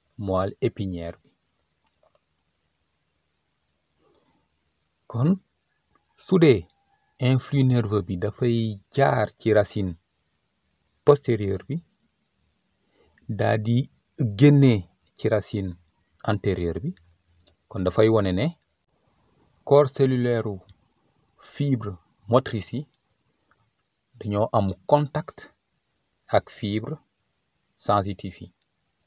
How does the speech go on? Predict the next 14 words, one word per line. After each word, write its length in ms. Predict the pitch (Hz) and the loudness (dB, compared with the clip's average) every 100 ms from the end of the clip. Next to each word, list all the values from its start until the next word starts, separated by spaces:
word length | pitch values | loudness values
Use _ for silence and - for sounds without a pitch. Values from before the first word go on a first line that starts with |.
| _ _ _ _ _ _ - | _ _ _ _ _ _ -6
ba 100 | 104 | -4
tax 180 | - 117 - _ - | 0 -2 -4 _ -8
ñu 100 | 113 | -2
leen 160 | 98 98 | -2 -2
di 80 | 95 92 | -6 -4
jàllale 400 | 107 110 98 123 _ _ _ _ _ _ - | -2 -2 -2 -4 _ _ _ _ _ _ -8
seen 160 | 101 95 | -8 -4
influx 400 | 107 90 - 101 | -6 -6 -6 -4
nerveux 400 | 98 92 90 87 _ _ | -4 -4 -6 -8 _ _
sensitif 580 | - 104 92 87 113 - _ _ _ _ _ | -4 -2 -2 -4 -10 -12 _ _ _ _ _
sous 160 | _ 104 | _ -14
forme 440 | - 98 92 107 131 _ _ _ | 0 4 4 0 -12 _ _ _
d'influx 380 | 101 92 85 98 | -4 -4 -2 -6
nerveux 380 | 92 87 82 110 | -4 -4 -6 -8